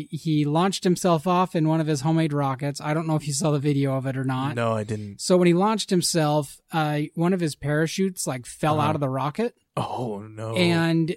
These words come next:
Speaker 1: so you can see, and it was actually about a half mile away, the rocket just went straight up and then it went straight down and just
Speaker 2: Oh my
Speaker 1: crashed into the
Speaker 2: gosh.
Speaker 1: ground.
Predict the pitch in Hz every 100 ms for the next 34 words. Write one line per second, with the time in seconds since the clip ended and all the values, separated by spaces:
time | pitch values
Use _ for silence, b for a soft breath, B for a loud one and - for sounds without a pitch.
0 | - 170 - 175 170 165 160 160 - 208
1 | 208 190 165 160 175 160 160 165 160 156
2 | 147 151 156 143 165 151 165 156 147 147
3 | 160 160 147 135 139 143 147 156 160 139
4 | - 139 180 160 151 - 156 151 160 156
5 | 135 135 139 143 131 165 147 131 139 160
6 | 131 135 - 123 143 120 107 123 143 127
7 | 143 151 135